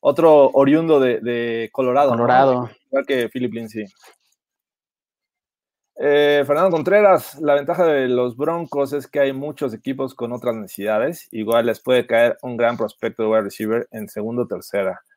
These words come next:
Speaker 1: Sí, sí, es también, es, es una de las situaciones que podrían ocurrir con este equipo, aunque, eh, el tema es que cuando empieza uno temprano a agarrar wide receiver, todos empiezan a, a querer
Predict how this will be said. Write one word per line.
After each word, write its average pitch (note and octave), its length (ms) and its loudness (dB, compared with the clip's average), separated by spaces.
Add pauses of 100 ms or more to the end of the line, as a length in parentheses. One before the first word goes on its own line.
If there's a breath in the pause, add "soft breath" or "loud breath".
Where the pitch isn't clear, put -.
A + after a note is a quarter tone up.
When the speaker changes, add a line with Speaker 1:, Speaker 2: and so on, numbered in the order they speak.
(560)
Speaker 1:
Sí, G3+ 520 6
sí, E3 320 8
es D3 280 4
también, C3 400 -2 (440)
es, - 220 -18 (100)
es B2+ 200 -14
una B2+ 320 -4
de G#2+ 60 -4
las A2+ 140 -2
situaciones A2+ 380 -8
que B2 80 -6
podrían A#2 260 -2
ocurrir A2 320 -4
con A2+ 140 -4
este A2+ 180 -8
equipo, C#3 460 -2 (400 loud breath)
aunque, A2+ 800 2 (260)
eh, C#3 460 6
el C#3+ 160 2
tema F3+ 200 4
es F3+ 80 2
que F#3 100 2
cuando C#3+ 180 2
empieza F#3 320 2
uno G3 300 2
temprano D3+ 460 2
a E3 40 4
agarrar C3+ 260 4
wide E3 180 4
receiver, C#3+ 440 -4
todos D#3 240 -2
empiezan B2+ 480 -6
a, G2+ 280 -14
a G#2 160 -8
querer G#2+ 320 -12